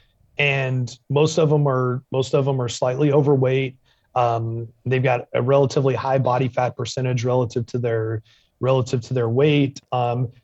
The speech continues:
you see 'em in the gym, and whenever they do squat, they squat ninety-five pounds or a hundred fifteen pounds or something like that. Um, most of 'em can run a little bit, but you start looking at your peer group,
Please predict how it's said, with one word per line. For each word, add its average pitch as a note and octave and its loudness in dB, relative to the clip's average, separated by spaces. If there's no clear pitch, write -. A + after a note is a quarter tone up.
you B2+ -2
see D#3+ 0
'em C#3+ 4
in C3 0
the B2 0
gym, C3+ -2
and B2 -2
whenever B2+ -2
they A#2 -4
do B2 0
squat, A#2+ -2
they B2 -4
squat A2+ -2
ninety-five A2+ -8
pounds A#2+ -6
or G#2 -10
a G2+ -14
hundred A#2 -6
fifteen A2+ -8
pounds A#2 -8
or A2 -6
something A#2+ -8
like A2+ -6
that. A#2+ 0
Um, A#2 -4
most D#3+ 4
of E3 6
'em D3 4
can B2+ -2
run B2 -2
a C3 0
little B2+ 4
bit, B2 2
but C#3 4
you D#3 6
start D#3+ 4
looking E3 4
at C#3 0
your B2+ 0
peer G3 4
group, C3 2